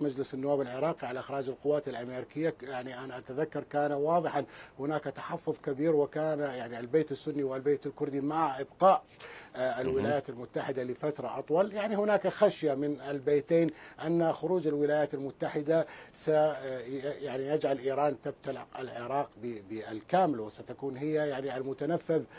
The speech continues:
Speaker 1: ال-، الوحيد، وهي من ترسم السياسات، وهي من تسيطر على القرار السياسي أو العسكري أو حتى الاقتصادي، آه،
Speaker 2: نعم.
Speaker 1: في العراق. لهذا كان هناك تحفظ من قبل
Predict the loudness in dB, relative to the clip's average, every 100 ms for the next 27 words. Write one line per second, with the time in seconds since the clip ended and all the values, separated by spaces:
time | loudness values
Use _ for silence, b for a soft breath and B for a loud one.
0 | B B -4 -4 0 0 0 2 4 2
1 | 0 -8 -4 -2 -2 -2 0 0 -2 -4
2 | -4 -6 -10 -8 -8 -8 -8 -4 -4 -4
3 | -2 -2 -2 -4 -4 -8 -4 -2 2 0
4 | B B B -4 -2 -2 -6 -2 2 2
5 | 2 -6 -8 -4 -4 -4 -6 -8 -8 -6
6 | -6 -6 -6 -4 -6 -4 -4 0 -2 -2
7 | -6 2 4 4 2 -6 B B -8 -2
8 | 0 2 2 2 2 4 4 4 4 6
9 | 6 4 2 2 2 0 -2 -2 -2 2
10 | 2 2 0 2 6 6